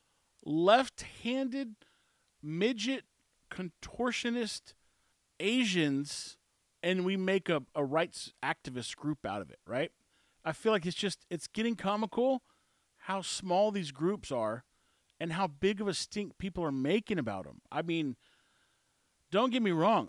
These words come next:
I think it's silly. I think it's silly to make this big of a stink but I also think we should just ignore it.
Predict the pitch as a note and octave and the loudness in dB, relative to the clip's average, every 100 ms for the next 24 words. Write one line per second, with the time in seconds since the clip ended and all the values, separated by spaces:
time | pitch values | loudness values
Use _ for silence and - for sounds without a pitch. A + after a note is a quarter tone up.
0 | - F3 G3 A#3 F#3 - - - G3+ F#3+ | -4 -2 0 -2 -4 -6 -4 -2 0 0
1 | A#2 _ _ - E3+ A#3 G3+ - A#3 A#3+ | -4 _ _ -10 -2 -2 -2 -4 -2 0
2 | G3+ F#3 E3+ - G3+ - F#3+ G3 D#3+ A#2+ | 0 0 0 0 -2 2 2 2 -2 -6
3 | - F#3+ A3 - - _ _ _ _ - | -4 -2 -2 -4 -18 _ _ _ _ 0
4 | E3+ - _ B2+ D3+ A3+ - F#3 F3+ E3 | 0 0 _ 4 6 6 4 -2 -2 -2
5 | E3 E3 - B2+ A2+ D3 A3 G#2 | -6 -8 -6 -6 -2 2 2 0